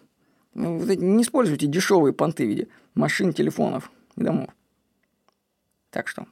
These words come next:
попробуйте. Если хотите понтануться по-настоящему, вложите деньги в благотворительность, которую вы можете увидеть и почувствовать вокруг себя. Сделайте что-то для людей за свои деньги. Вот посмотрите, не слабо ли вам это сделать будет, а?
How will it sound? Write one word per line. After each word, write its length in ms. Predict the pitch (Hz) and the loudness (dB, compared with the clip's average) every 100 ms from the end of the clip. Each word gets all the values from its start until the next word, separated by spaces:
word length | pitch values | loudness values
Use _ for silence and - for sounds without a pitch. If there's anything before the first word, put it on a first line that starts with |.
| - | -4
попробуйте. 800 | 135 - 170 196 147 143 - 147 _ _ _ _ _ _ _ _ _ _ | -2 0 2 2 2 0 -4 -12 _ _ _ _ _ _ _ _ _ _
Если 160 | - | -4
хотите 260 | 143 156 127 | 0 2 0
понтануться 480 | - 131 156 302 - | 0 0 0 0 -4
по-настоящему, 680 | - - - - - - - _ _ _ _ _ | -4 -4 -4 -4 -6 -10 -14 _ _ _ _ _
вложите 380 | - 131 180 208 | -6 -4 -2 -2
деньги 260 | 135 151 - | -2 0 0
в 60 | |
благотворительность, 800 | - 127 131 147 170 277 - - - _ | 2 2 2 0 0 -2 -4 -8 -14 _
которую 320 | - - 156 147 | -20 0 2 4
вы 60 | |
можете 260 | 151 139 151 | 4 2 2
увидеть 320 | 156 135 123 | 2 0 0
и 20 | |
почувствовать 520 | 117 147 - - - | 0 0 -2 -4 -4
вокруг 260 | - 123 127 | -2 -4 -4
себя. 300 | - - 123 _ _ _ | -4 -4 -6 _ _ _
Сделайте 340 | 247 277 175 139 | 2 4 4 2
что-то 340 | 226 220 - - _ | 0 0 -4 -16 _
для 180 | 160 185 | 4 6
людей 460 | 190 185 233 196 - _ - | 6 4 2 0 -4 _ 0
за 120 | 143 | 2
свои 300 | 151 180 185 | 4 4 4
деньги. 480 | 139 147 127 - - _ - - _ _ _ _ _ _ _ _ _ _ _ _ | 4 4 4 -2 -8 _ -20 -20 _ _ _ _ _ _ _ _ _ _ _ _
Вот 160 | - - | -8 -4
посмотрите, 400 | 165 202 143 156 | 0 2 2 2
не 60 | |
слабо 400 | 180 208 208 277 | 6 6 8 8
ли 100 | 220 | 8
вам 180 | 160 165 | 8 6
это 240 | 160 190 165 | 6 4 4
сделать 480 | 127 139 160 98 202 | 4 4 4 4 0
будет, 320 | - - - | -4 -4 0
а? 160 | 339 | 0